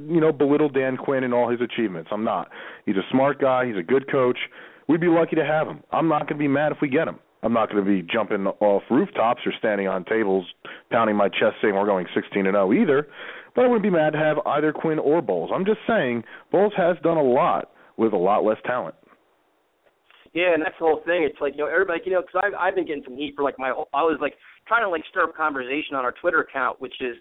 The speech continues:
Speaker 2: at Talk Jets Radio. And it's like, everybody's like, "Oh, you know, Bowles this." I'm like, if you give Bowles the Legion of Boom, how's he gonna be? You know, did Dan Quinn inherit Gus Bradley, Gus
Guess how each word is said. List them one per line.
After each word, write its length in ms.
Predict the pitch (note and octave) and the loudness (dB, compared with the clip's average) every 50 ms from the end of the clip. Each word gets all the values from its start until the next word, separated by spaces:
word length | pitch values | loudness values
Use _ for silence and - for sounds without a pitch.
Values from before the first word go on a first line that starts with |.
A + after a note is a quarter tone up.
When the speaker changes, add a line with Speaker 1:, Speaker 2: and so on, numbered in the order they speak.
| _ _ - | _ _ -2
Speaker 2:
at 140 | C#3 D#3 - - | -2 -2 -2 -2
Talk 220 | D#3 D3+ - - | -4 -4 -4 -4
Jets 160 | D3 C3+ - - | -8 -8 -6 -2
Radio. 480 | E3+ D3+ D#3 D3+ C#3+ C3+ C3 B2+ A#2 - _ _ _ _ _ _ _ _ | 0 0 2 2 2 2 2 2 0 0 _ _ _ _ _ _ _ _
And 100 | D#3 D#3 | -4 -4
it's 120 | D#3 D#3 - - | -4 -4 -4 -2
like, 200 | F3+ D#3+ D3+ - | -2 -2 0 2
everybody's 380 | E3 F3 F3+ E3 E3+ E3 D#3 C#3+ | 2 0 2 2 -2 -2 -2 -6
like, 100 | D3 - | -8 -4
"Oh, 220 | F3 F3+ F#3 F3+ F3+ | -2 0 2 2 0
you 100 | F3 E3+ | 0 -2
know, 120 | E3 D#3 | -2 -4
Bowles 340 | C#3+ D#3+ E3+ F3 F3 E3 C#3 | -2 0 0 0 0 0 0
this." 180 | D#3+ F3 E3+ E3+ | -2 -4 -4 -2
I'm 80 | F3+ E3+ | -4 -4
like, 160 | E3 E3 D#3+ - | -4 -4 -4 -6
if 200 | D3+ D3+ _ E3 | -18 -16 _ -8
you 100 | F3+ G3+ | -8 -6
give 260 | G#3 A3 G#3+ F#3 C#3+ | -6 -6 -6 -6 -2
Bowles 380 | F3+ F3+ G#3 A3 A3+ G3 E3 - D#3 | 0 0 2 2 2 0 -2 -6 -8
the 40 | |
Legion 320 | D3+ C3+ C#3+ C#3+ C#3+ C#3+ C3+ | -4 -2 -2 -2 -2 -4 -8
of 140 | B2+ B2+ - | -8 -6 -6
Boom, 280 | B2+ C3 C3 B2 A#2+ A#2 | -6 -6 -6 -6 -10 -6
how's 220 | C#3 D#3 F3 F3+ | -6 -4 -4 -4
he 100 | F3 F3 | -8 -8
gonna 180 | D#3 D#3+ D#3 D3 | -6 -6 -6 -4
be? 320 | C3 C3+ C#3+ B2 - - _ _ _ _ _ _ _ | -4 -6 -8 -8 -8 -14 _ _ _ _ _ _ _
You 100 | D3 C#3+ | 0 0
know, 100 | C#3 C#3 | 0 0
did 220 | C3+ - C#3+ - | 0 -4 -4 0
Dan 220 | - D3 D#3+ E3+ E3+ | 0 2 2 0 -2
Quinn 460 | - - F3 E3 E3 E3 D#3+ D#3 D#3+ _ _ _ _ | -2 -2 0 0 2 0 0 -4 -8 _ _ _ _
inherit 440 | C#3+ C#3+ - - C3+ - F3 E3 - | -10 -10 -8 -4 -2 -2 -2 -2 0
Gus 140 | E3+ E3+ E3 - | -2 -2 -2 0
Bradley, 480 | _ D#3+ D#3 D#3+ D#3+ D#3 E3+ F3 - - _ _ _ _ | _ 0 2 2 2 -2 -4 -6 -8 -14 _ _ _ _
Gus 140 | E3 E3 | -6 -6